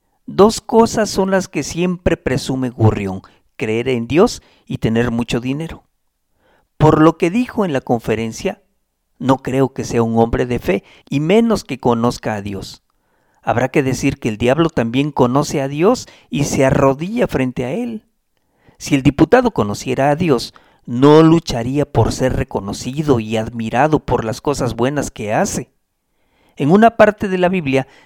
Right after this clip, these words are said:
dice que cuando des limosna, no hagas tocar trompetas delante de ti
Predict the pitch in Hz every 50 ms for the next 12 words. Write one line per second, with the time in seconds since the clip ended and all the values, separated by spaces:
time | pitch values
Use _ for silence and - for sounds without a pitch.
0 | _ - - 123 - 190 - - 143 - - 123 117 113 113 110 113 110 104 107
1 | - - 135 156 175 - - 196 190 175 160 151 139 - - 120 117 120 - _
2 | _ _ _ _ _ _ _ _ _ _ - 131 123 127 139 151 147 160 151 139
3 | - - - - - _ - 139 139 151 - _ - 131 127 123 117 - - 143
4 | 147 - - 151 135 - - 139 113 113 131 139 - 147 135 127 127 123 _ -
5 | 151 147 147